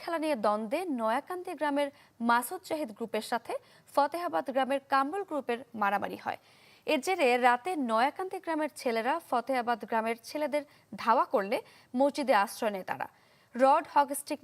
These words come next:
নিয়ে মসজিদে ঢুকে হামলা করে প্রতিপক্ষরা। মুসল্লিরা বাধা দিলে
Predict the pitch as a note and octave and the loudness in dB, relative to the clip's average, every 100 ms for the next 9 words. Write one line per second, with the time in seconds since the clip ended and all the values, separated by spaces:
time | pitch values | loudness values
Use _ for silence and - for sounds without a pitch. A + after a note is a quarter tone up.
0 | B3+ B3+ C4+ B3+ A3 G#3+ A#3+ A3 - A3 | -2 0 0 -2 -4 -6 -4 -6 -4 -10
1 | B3+ D#4 - A#3 A3+ A3 G3+ G3+ - D#4 | -4 -6 -2 -2 0 0 2 0 0 -4
2 | D4+ G#3 - G3+ - - - - _ C#4+ | -2 -4 -4 -4 -4 -8 -20 -20 _ 0
3 | D#4 - F4 E4+ C#4 A#3 A3 C4+ D4 | 0 -2 -2 0 4 6 4 0 0